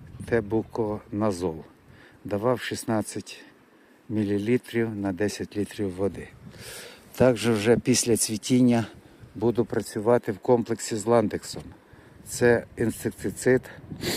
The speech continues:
теж від фірми Адама, який буде боротися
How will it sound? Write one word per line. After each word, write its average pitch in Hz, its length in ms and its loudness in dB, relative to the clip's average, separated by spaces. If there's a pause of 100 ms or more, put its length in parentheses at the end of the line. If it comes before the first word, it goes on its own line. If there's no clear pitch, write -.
(1120)
теж 120 240 2
від 101 260 0
фірми 107 500 0
Адама, 120 480 2 (1400)
який 113 380 2
буде 104 280 0
боротися 110 720 4